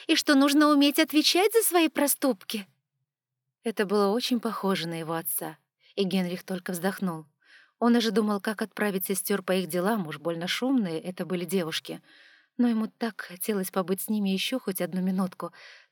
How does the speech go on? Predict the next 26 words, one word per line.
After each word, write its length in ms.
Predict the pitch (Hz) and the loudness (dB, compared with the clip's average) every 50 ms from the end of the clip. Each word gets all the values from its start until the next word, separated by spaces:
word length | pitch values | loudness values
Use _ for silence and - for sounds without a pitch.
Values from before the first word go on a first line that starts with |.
| _ - | _ -4
так 180 | 285 269 - | -4 -4 -4
хотелось, 460 | - - 233 226 - 277 269 233 220 | -4 -4 -4 -2 -2 -2 0 0 0
что 180 | - - - 233 | 0 0 0 0
он 80 | 233 226 | 2 2
и 60 | 220 | 0
не 100 | 214 214 | 0 0
думал 320 | 190 196 247 226 233 214 | 0 0 0 0 0 -2
оглядываться 640 | 208 196 180 196 202 214 - 190 190 185 - - 180 | -2 -2 -2 -2 -2 -2 -4 -4 -6 -6 -6 -10 -10
по 100 | - 185 | -8 -8
сторонам. 560 | 185 - - 180 175 175 165 160 151 147 147 - _ _ _ _ _ _ _ _ _ _ _ - | -8 -6 -6 -6 -6 -6 -6 -6 -8 -8 -12 -16 _ _ _ _ _ _ _ _ _ _ _ -4
А 80 | 185 | -4
если 320 | 190 165 180 180 - - 190 | -2 -2 -2 -4 -6 -8 -8
бы 140 | 156 175 | -6 -6
огляделся 720 | 175 160 160 165 160 139 170 185 190 185 - - 151 151 - - - - - - | -6 -6 -8 -8 -8 -4 -2 -2 -2 -2 -6 -10 -12 -14 -16 -20 -20 -16 -6 -4
и 100 | 190 190 | -4 -2
был 200 | 165 190 190 185 | 0 0 0 0
внимателен, 720 | 165 190 180 175 170 170 175 180 - - 196 208 208 185 - - - _ _ _ _ _ | 0 -4 -4 -4 -4 -4 -4 -6 -6 -4 -4 -4 -4 -4 -6 -12 -20 _ _ _ _ _
то 120 | - 214 | -4 -2
непременно 640 | 202 196 190 - 196 190 196 202 220 208 190 180 180 | 0 0 0 0 0 0 2 2 0 0 0 -2 -2
увидал 360 | 170 160 170 156 185 190 190 | -4 -4 -4 -2 -2 -2 -2
бы 120 | 156 175 | -4 -6
странное 520 | 175 - - - 180 185 196 185 170 175 175 | -8 -8 -6 -4 -4 -2 -2 -4 -4 -6 -6
общение 580 | 175 - - - - - 233 214 175 151 151 | -6 -6 -6 -6 -6 -6 -6 -6 -6 -6 -6
между 300 | 151 156 160 156 147 165 | -8 -8 -8 -8 -8 -8
странными 640 | 165 - - - 175 170 170 170 170 170 165 160 156 | -8 -8 -6 -6 -6 -6 -6 -6 -8 -8 -8 -8 -10
людьми, 400 | 147 151 139 147 170 214 202 | -10 -12 -8 -6 -6 -6 -6